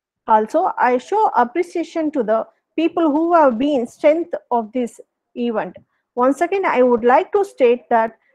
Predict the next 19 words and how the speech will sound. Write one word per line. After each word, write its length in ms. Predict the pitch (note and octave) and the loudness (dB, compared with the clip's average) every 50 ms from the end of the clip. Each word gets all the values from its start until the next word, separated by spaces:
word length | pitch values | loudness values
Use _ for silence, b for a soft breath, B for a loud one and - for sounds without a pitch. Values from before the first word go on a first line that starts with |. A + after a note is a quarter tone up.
| _ _ - | _ _ 0
I 140 | A3+ A3+ | 2 2
am 180 | A3+ A3+ A3+ A3+ | 2 2 0 0
glad 300 | A3+ C4 C4+ E4 G#4 G#4 | 2 4 4 4 2 0
to 80 | - F4+ | -2 -4
all 360 | - - B3 B3+ D4 F4+ G4 | -2 0 2 4 4 4 2
speakers 680 | G4 - - - C#4+ C4+ C4+ - C4+ C4+ C4+ C4+ C4+ - - | 0 -4 -6 -4 -4 -2 0 2 2 2 2 0 -2 -6 -10
here 320 | B3+ B3+ B3+ B3+ B3 B3 | -4 0 0 0 0 0
over 360 | A#3+ A3 A3+ A#3 C4+ C#4+ D4 C#4+ | 0 0 0 2 2 4 2 2
this 360 | B3 G#3 A3 A3 A#3 - _ _ _ _ _ _ _ - | 2 0 -2 -2 -2 -4 _ _ _ _ _ _ _ -6
auspicious 640 | - A3+ - _ - C#4 C4 - - D4 C#4 C4+ C4+ - | -6 -6 -6 _ -6 -8 -6 -6 -2 -2 -2 -2 -2 -4
day 300 | - - G#3 - - _ _ _ | -12 -10 -10 -10 -10 _ _ _
event. 360 | A#3+ A#3+ A3 F#3 - F#3+ - - - - A3 - _ _ _ _ _ _ _ _ - | -8 -6 -6 -6 -6 -8 -10 -14 -16 -18 -20 -20 _ _ _ _ _ _ _ _ -6
I 200 | A#3 A3+ A3+ A3+ A3+ | -4 -4 -4 -4 -4
thank 280 | C4+ B3+ C#4 D4 C#4+ - | -4 -2 -2 -2 -2 -2
you 120 | F#4 E4+ | -4 -2
for 180 | - D#4 C4+ B3 | 0 0 0 0
being 400 | G#3 A3 B3+ C4 C4+ D4 C#4+ B3+ | 0 -2 -4 -2 -2 0 0 0
with 180 | A#3 G#3+ - | -2 -2 -2
us. 240 | G3 D#3+ F#3+ - - | -2 -4 -4 -6 -12